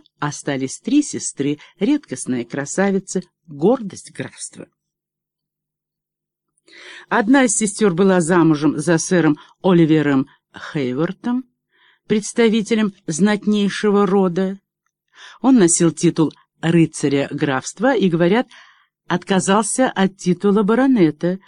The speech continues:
потому что претендовал на звание пэра. Мужем второй был сэр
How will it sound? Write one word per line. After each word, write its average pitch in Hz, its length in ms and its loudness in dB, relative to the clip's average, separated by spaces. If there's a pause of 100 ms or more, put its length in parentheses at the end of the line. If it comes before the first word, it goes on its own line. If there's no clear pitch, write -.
(120)
потому 160 340 2
что 208 200 -2
претендовал 196 800 0
на 170 200 4
звание 156 540 0 (220)
пэра. 135 460 -2 (2500)
Мужем 294 300 4
второй 311 400 4
был 285 240 4
сэр 294 380 0